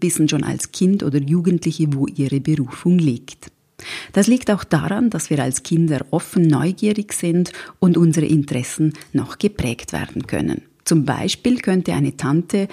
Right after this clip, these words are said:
in uns die Liebe zur Musik geweckt haben, als sie uns zu einem Konzert eingeladen hat. Oder unser Vater hat uns zum Handballtraining mitgenommen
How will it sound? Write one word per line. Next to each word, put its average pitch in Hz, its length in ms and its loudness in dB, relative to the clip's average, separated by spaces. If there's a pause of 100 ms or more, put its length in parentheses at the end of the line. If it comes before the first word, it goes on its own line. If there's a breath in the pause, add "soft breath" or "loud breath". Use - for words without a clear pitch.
in 170 140 4
uns 156 200 2
die 160 120 0
Liebe 151 340 0
zur 131 240 -2
Musik 135 460 -2
geweckt 156 400 -2
haben, 147 220 2 (200 loud breath)
als 175 240 2
sie - 140 -2
uns 202 320 2
zu - 80 -6
einem 160 200 4
Konzert 131 640 -2
eingeladen - 580 -4
hat. - 260 -8 (120)
Oder 185 400 2
unser 214 220 0
Vater 175 340 -4
hat 156 160 -4
uns 143 220 -2
zum 131 260 -6
Handballtraining 165 800 2
mitgenommen 151 560 4